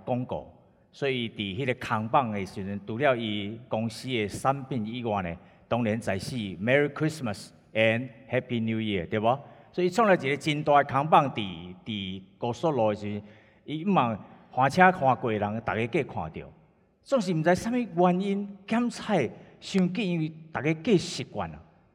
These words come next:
所以迄个扛棒出淡薄问题。因为拍出来了后呢，变做啥物？你知无？Merry Christmas and Happy to You。哈，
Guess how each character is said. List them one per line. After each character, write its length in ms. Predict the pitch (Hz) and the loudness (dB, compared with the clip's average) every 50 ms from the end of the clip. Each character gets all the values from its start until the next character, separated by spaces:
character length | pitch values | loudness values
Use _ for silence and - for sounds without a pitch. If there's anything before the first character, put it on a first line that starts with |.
| _ _ | _ _
所 160 | - - 233 | -2 2 2
以 80 | 220 | 4
迄 60 | 254 233 | 4 4
个 80 | 220 208 | 2 2
扛 300 | - - - 143 156 170 | 0 0 -2 -2 0 4
棒 320 | - 220 180 147 131 123 | 6 6 6 6 4 -4
出 160 | - - 233 | -4 -6 -6
淡 260 | - - - 110 107 | -4 0 0 2 2
薄 220 | 98 - - 123 127 | 2 0 0 0 0
问 260 | 110 104 110 98 87 - | 0 0 -2 -2 -4 -4
题。 280 | 95 87 85 98 107 - - - - _ _ | -6 -6 -6 -6 -8 -10 -16 -20 -20 _ _
因 100 | - 208 | -4 -2
为 120 | 214 233 226 | -2 -2 -2
拍 340 | - - 160 180 160 160 156 | -4 0 2 6 6 6 6
出 160 | 160 156 151 | 6 4 2
来 140 | 131 131 131 | 2 4 4
了 200 | 185 208 202 180 | 6 8 8 8
后 140 | 156 147 | 8 6
呢， 220 | 139 131 123 127 127 - - - - - | 4 2 -2 -4 -6 -10 -16 -20 -10 -4
变 140 | - 240 208 | -2 0 2
做 140 | 160 196 190 | 4 2 4
啥 140 | 180 196 190 | 4 4 2
物？ 60 | 180 | 2
你 200 | 165 156 170 175 | 2 2 0 2
知 60 | 170 185 | 4 6
无？ 280 | 180 170 131 92 - - - - - - - - _ _ _ _ _ _ _ _ - | 6 8 6 4 2 -2 -14 -20 -20 -20 -20 -20 _ _ _ _ _ _ _ _ 4
Merry 300 | 165 214 247 262 277 262 254 | 8 10 12 12 12 10 6
Christmas 720 | - 233 247 - - 143 139 131 143 147 - - - - - - _ _ _ - | 4 4 4 4 2 0 2 2 2 0 -2 -8 -16 -18 -20 -20 _ _ _ 4
and 420 | 143 143 143 147 156 175 196 175 - - - - | 6 6 6 6 4 0 -2 -6 -8 -14 -14 -2
Happy 720 | - 165 202 196 202 - - 190 196 196 202 196 196 - | 4 6 6 6 6 4 -2 0 0 0 0 -4 -6 -8
to 300 | - 160 143 135 131 131 | -6 -6 -4 -4 -6 -8
You。 340 | 120 135 190 262 254 - - - - - - - - _ _ _ _ _ _ _ _ _ _ _ _ _ _ _ _ _ _ _ _ _ _ _ _ _ _ _ _ _ _ _ _ | -4 -2 0 0 0 0 -2 -6 -14 -18 -20 -20 -20 _ _ _ _ _ _ _ _ _ _ _ _ _ _ _ _ _ _ _ _ _ _ _ _ _ _ _ _ _ _ _ _
哈， 300 | - 98 87 82 82 | -8 -6 -6 -6 -8